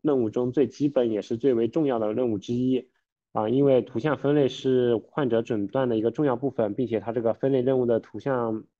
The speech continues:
标签也比较容易获得。然后现在大量的研究都表明，就是说基于C N N和 Transformer 的两种分类模型，在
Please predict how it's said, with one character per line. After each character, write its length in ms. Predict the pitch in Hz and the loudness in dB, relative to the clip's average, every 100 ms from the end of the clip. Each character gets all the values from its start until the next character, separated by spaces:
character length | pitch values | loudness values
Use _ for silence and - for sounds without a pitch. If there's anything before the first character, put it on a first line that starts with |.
| _ - | _ 0
标 160 | 135 | 0
签 140 | 135 135 | 2 -2
也 100 | 107 | 0
比 60 | |
较 120 | 113 | 2
容 160 | 107 101 | 2 0
易 60 | 120 | 0
获 220 | 196 123 | 2 2
得。 320 | 104 - - _ _ _ _ _ _ _ _ _ _ _ | 0 -4 -6 _ _ _ _ _ _ _ _ _ _ _
然 20 | |
后 80 | 117 | -8
现 160 | 117 156 | -2 0
在 40 | |
大 80 | 175 | 2
量 120 | 165 | 2
的 80 | 143 | 2
研 160 | 123 123 | 2 4
究 100 | 143 | 2
都 100 | 143 | 4
表 180 | 139 110 | 2 0
明， 140 | 110 | 0
就 80 | 127 | 2
是 40 | |
说 120 | 131 | 2
基 240 | 123 151 151 | 0 -2 0
于 100 | 135 | 0
C 220 | - 151 | 2 2
N 240 | 156 170 | 2 0
N 80 | 165 | 0
和 80 | 123 | -4
Transformer 580 | - 120 - 160 160 147 | -4 -8 -4 0 2 2
的 140 | 127 | 2
两 260 | 120 113 135 | 2 2 2
种 400 | 135 113 104 104 | -2 -2 -6 -8
分 180 | - 147 | -4 0
类 140 | 135 | 0
模 220 | 113 123 | 0 0
型， 240 | 120 110 110 | 0 -2 0
在 360 | 123 113 110 | 0 0 -2